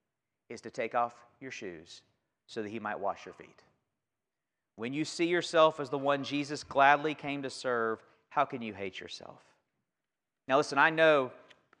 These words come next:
what you may want to say to all of these questions. "Well, what about service? Are we not servants of Jesus called to serve our master?"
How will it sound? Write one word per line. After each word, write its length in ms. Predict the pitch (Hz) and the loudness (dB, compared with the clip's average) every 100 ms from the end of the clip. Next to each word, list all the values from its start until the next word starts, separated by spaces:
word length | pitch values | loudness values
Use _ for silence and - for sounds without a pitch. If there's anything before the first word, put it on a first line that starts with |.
| _ _ _ - | _ _ _ -6
what 200 | 139 - | -4 -2
you 60 | |
may 120 | 147 139 | 0 2
want 180 | 123 | 0
to 60 | 110 | -2
say 280 | - 185 156 | 4 4 4
to 180 | 135 117 | 2 2
all 180 | 135 131 | 4 2
of 60 | |
these 160 | 123 - | -4 -6
questions. 560 | - 185 - - 92 | 2 2 2 -8 -6
"Well, 100 | 160 | -2
what 180 | 165 208 | 4 4
about 400 | 220 233 240 - | 8 8 8 2
service? 640 | - 87 85 - - - - - _ _ _ _ _ _ _ _ _ | -12 -10 -10 -14 -18 -20 -20 -20 _ _ _ _ _ _ _ _ _
Are 120 | 123 139 | 4 4
we 140 | 175 | 4
not 360 | 156 170 - - | 6 4 2 -10
servants 680 | - - 123 143 170 175 - | -10 -2 0 0 -4 -6 -8
of 120 | 127 | -8
Jesus 420 | 123 131 143 180 - _ | -8 -8 -8 -10 -14 _
called 500 | - - 117 131 156 | -10 -2 0 0 -2
to 140 | - 156 | -8 -12
serve 380 | - 131 139 147 | -6 -2 -2 0
our 160 | 120 | -2
master?" 680 | 110 110 135 - 180 202 | 0 -2 -2 -6 -10 -10